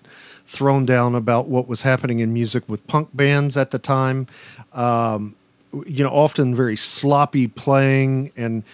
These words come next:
and this contrasts that because it is so calculated, uh, pop that it's, there's nothing else like it. And talking about the, the musicians on it,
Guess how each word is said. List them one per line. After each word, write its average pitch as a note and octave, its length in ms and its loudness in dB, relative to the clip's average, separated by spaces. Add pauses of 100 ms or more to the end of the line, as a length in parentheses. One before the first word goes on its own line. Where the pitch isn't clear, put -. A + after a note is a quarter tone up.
(140)
and A#2+ 140 -2
this D#3 160 0
contrasts D3 640 -2
that A2+ 320 -4
because A#2 300 -4
it A2+ 100 -4
is G2+ 80 -6
so D#3+ 400 0
calculated, A#2+ 800 -2 (420)
uh, G2+ 220 -8
pop A#2+ 480 -2 (120)
that A2+ 280 -2
it's, - 360 -8
there's A#2 320 -4
nothing B2 320 -2
else A2+ 200 -2
like A#2+ 240 0
it. G#2 120 -4 (560)
And C#3 200 2
talking G#3+ 280 4
about D#3 280 2
the, C3+ 280 2
the B2 200 -2
musicians C3+ 840 -2
on D#3+ 280 0
it, F3+ 160 0